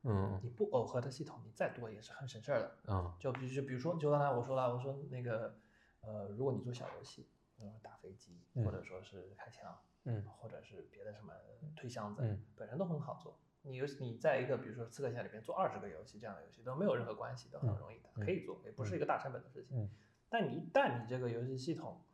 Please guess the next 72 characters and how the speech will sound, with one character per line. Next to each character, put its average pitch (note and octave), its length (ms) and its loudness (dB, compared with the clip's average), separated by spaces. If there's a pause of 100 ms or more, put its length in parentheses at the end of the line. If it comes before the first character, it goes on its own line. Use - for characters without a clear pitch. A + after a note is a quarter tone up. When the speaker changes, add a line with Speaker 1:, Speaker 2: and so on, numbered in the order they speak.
(440)
Speaker 2:
跟 C3+ 140 6
你 A#2+ 80 2
的 - 100 -2
战 B2+ 100 0
斗 A2+ 120 -2
系 - 80 -12
统 G2+ 100 -12
结 - 160 -14
合， - 100 -12 (120)
或 B2+ 100 2
者 G#2 60 8
说 G2 80 4
跟 B2+ 100 0
你 A#2 80 -2
主 F#2 180 -8
系 - 120 -8
统 A2 120 -8
结 - 140 -10
合 - 140 -10
了， - 140 -8
Speaker 1:
嗯。 G2+ 180 4 (200)
Speaker 2:
这 G3 120 2
个 D3 160 10
工 B2+ 140 -2
作 B2 100 2
量 A2+ 120 0
就 G#2+ 120 -6
是， G2+ 360 -8 (160)
就 A2+ 140 -8
指 F#2 180 -12
数 G#2 140 -16
性 A#2 140 -18
上 - 100 -18
升， - 240 -18
Speaker 1:
嗯。 F#2+ 220 2 (180)
Speaker 2:
就 A#2+ 120 -8
这 - 140 2
个 B2+ 120 8
就 G#2+ 100 0
难 - 140 -6
了。 - 160 -18 (200)
所 C#3 80 -2
以 C#3+ 60 2
它 F3 80 12
现 G#3 140 10
在 E3+ 80 10
这 F3 100 6
些 D#3+ 80 6
像 D#3 140 4
是 C3+ 100 4
比 A#2+ 60 -2
如 A#2+ 60 -4
说 A2 140 -2
什 G#2 140 -8
么 G2 160 -6
童 A#2+ 160 -6
谣， A2+ 260 -10 (200)
Speaker 1:
嗯。 F#2+ 240 2
Speaker 2:
它 - 100 -10
这 B2 80 -4
个 - 20 -2
小 - 160 -2
游 - 120 -2
戏， - 240 -6
开 - 160 -2
锁 - 200 -4
是 - 120 -14
个 A2 80 -10
小 - 80 -10 (100)
游 A#2+ 80 4
戏， F#2+ 60 6
Speaker 1:
嗯。 F2 80 -4